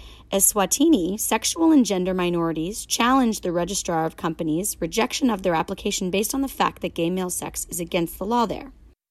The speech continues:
Executive Director Sisanda Mavimbela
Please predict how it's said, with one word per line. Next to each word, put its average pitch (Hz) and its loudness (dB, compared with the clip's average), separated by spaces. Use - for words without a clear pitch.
Executive 175 2
Director 170 0
Sisanda 202 0
Mavimbela 175 0